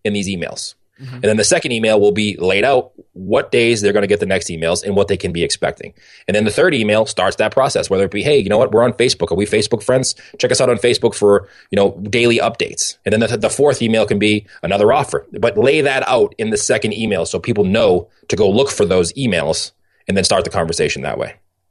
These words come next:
Speaker 2: Awesome stuff. And, uh, one last thing I want to extract from you, Bruce, before I let you go. Uh, what services do you recommend? What email marketing s-, like, platforms are there out there, and what do you recommend?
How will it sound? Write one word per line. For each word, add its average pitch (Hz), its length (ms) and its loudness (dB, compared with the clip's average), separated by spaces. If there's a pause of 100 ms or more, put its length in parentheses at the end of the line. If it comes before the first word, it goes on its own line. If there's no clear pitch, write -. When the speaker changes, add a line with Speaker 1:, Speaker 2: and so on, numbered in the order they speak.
(260)
Speaker 2:
Awesome 127 320 -10
stuff. 120 520 -12
And, 139 220 -10
uh, 127 320 -8
one 139 420 -8
last 180 460 -4
thing 151 180 -4
I 127 100 -4
want 139 200 -4
to 135 200 -6
extract 131 720 -6
from 120 260 -6
you, 123 200 -4
Bruce, 113 240 -6
before 123 260 -10
I 120 60 -4
let 123 160 -6
you 110 60 -12
go. 110 320 -6 (360)
Uh, 123 300 -8
what 131 440 -6
services 143 840 -4
do - 160 -12
you 135 120 -6
recommend? 113 680 -10 (120)
What 131 440 -8 (180)
email 156 240 -6
marketing 123 380 -8
s-, - 180 -14
like, 110 220 -16
platforms 104 720 -12
are 110 140 -10
there 107 340 -10
out 120 200 -12
there, 101 380 -12
and 104 240 -12 (180)
what 110 180 -14
do - 100 -16
you 104 80 -10
recommend? 90 380 -16